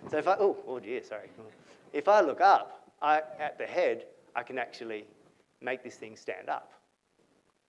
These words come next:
And it's a really good picture. Try this at home, kids. Normally get told not to try it at home, right? But it's a really good reminder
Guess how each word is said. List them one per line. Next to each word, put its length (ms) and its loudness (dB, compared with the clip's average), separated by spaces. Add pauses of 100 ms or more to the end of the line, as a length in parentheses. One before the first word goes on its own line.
(580)
And 120 6
it's 120 2
a 60 6
really 280 6
good 180 4
picture. 360 0 (200)
Try 220 8
this 160 0
at 80 0
home, 180 4
kids. 340 -4 (420)
Normally 240 10
get 140 12
told 220 12
not 140 12
to 80 6
try 220 12
it 60 8
at 120 4
home, 160 4
right? 220 2 (340)
But 400 8 (4000)
it's 140 4
a 60 6
really 280 8
good 140 8
reminder 580 8